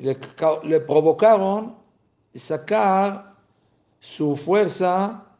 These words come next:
y de ahí na-, nacieron muchas almas, pero separado de su esposa. Entonces, eh,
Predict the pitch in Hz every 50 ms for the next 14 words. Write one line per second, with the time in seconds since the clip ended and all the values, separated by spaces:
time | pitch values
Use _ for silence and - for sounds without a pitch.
0 | _ _ _ _ _ - - 147 151 139 156 156 160 180 202 196 190 190 190 202
1 | 214 202 - - - - 143 147 147 143 - - 131 139 135 120 - 160 165 165
2 | 175 165 160 170 170 - 185 175 170 - - - - 160 160 156 151 160 165 180
3 | 196 208 196 - - - _ _ _ _ _ _ _ _ _ _ _ _ _ _
4 | _ - 151 151 160 160 - 175 160 - 165 170 180 196 214 214 208 180 170 143
5 | - 151 135 - - 123 113 - - - _ _ _ _ _ _ _ _ _ _
6 | _ _ _ _ _ _ _ _ _ _ _ _ _ _ _ _ - - - -
7 | _ _ _ _ _ _ _ _ _ _ - 135 135 135 196 202 202 151 - 156
8 | 160 170 175 175 - - - _ _ _ _ _ _ _ _ _ _ _ _ _
9 | _ _ - 113 110 110 107 107 107 101 - - -